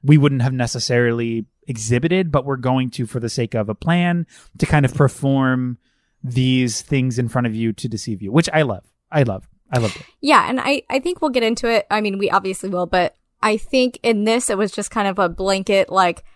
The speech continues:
Speaker 2: "Here it is." But I think the Ocean's Eight was more intentional with who was being taken advantage of and what they represented and which part of society or femininity that they were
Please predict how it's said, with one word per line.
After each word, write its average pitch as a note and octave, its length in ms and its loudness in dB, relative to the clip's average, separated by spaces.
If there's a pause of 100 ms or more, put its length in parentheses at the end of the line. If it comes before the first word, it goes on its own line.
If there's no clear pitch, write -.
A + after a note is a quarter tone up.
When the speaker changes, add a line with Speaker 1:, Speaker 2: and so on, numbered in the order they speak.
(280)
Speaker 2:
"Here G#3 240 4
it F#3+ 80 2
is." F#3 260 2
But G3 140 2
I F#3+ 80 2
think G3 400 -2 (140)
the F#3 640 0 (180)
Ocean's G3+ 400 -2 (200)
Eight G3+ 380 0
was F#3+ 480 0
more F#3+ 520 2 (320)
intentional A3 720 2
with G3 260 2
who G3+ 640 2 (260)
was G3+ 240 2
being G3+ 220 2
taken F#3 300 -6
advantage F3 480 -4
of C#4 400 0
and F3+ 280 -2
what F#3 280 2 (420)
they F#3+ 600 4
represented G#3 1000 2
and F3+ 340 -2
which F#3+ 480 -4
part - 440 2
of F3+ 420 2 (400)
society F3+ 560 2
or F3+ 80 0
femininity F3+ 600 -2
that F#3 180 -2
they F#3 140 4
were E3+ 380 0